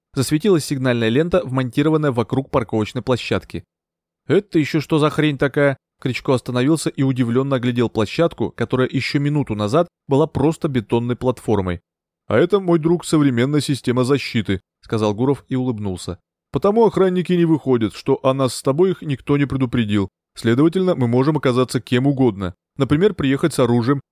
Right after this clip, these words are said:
перебить их всех и проникнуть на территорию посёлка с целью уничтожения высокопоставленных людей.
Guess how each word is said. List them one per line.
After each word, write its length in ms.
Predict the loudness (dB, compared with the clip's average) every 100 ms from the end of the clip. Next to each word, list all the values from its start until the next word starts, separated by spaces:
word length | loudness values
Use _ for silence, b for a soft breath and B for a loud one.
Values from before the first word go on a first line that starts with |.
| _
перебить 360 | 0 2 2 0
их 100 | -4
всех 280 | -2 -2 -2
и 60 | -2
проникнуть 520 | 0 0 -2 -4 -4
на 80 | 0
территорию 440 | 0 2 2 2
посёлка 460 | 2 0 0 0 -2
с 100 | -4
целью 320 | 0 0 0
уничтожения 720 | -2 -4 -4 0 0 0 -2
высокопоставленных 1120 | -6 -4 -2 -2 -2 -2 -2 0 0 -4 -4
людей. 440 | -2 0 0 -2